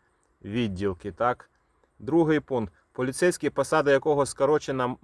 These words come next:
може бути призначений за його згодою з урахуванням досвіду роботи, освітнього рівня, стану здоров'я,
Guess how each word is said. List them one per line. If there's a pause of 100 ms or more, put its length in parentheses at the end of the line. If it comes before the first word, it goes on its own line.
(300)
може
бути
призначений
за
його
згодою
з
урахуванням
досвіду
роботи,
освітнього
рівня,
стану
здоров'я,